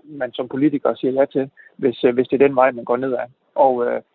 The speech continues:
jeg kan godt gentage det igen, men, men det er det, som vi kommer til at, at sige fra, fra vores del af, af branchen igen og igen. Det, det vil ændre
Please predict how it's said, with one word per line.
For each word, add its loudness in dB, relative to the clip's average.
jeg 2
kan 2
godt 2
gentage -2
det -6
igen, -2
men, -10
men -10
det -2
er -2
det, -4
som -10
vi -10
kommer -10
til -2
at, -4
at -10
sige -4
fra, -6
fra -2
vores 2
del 2
af, 0
af -2
branchen -8
igen 0
og -4
igen. -6
Det, 6
det 0
vil -4
ændre 0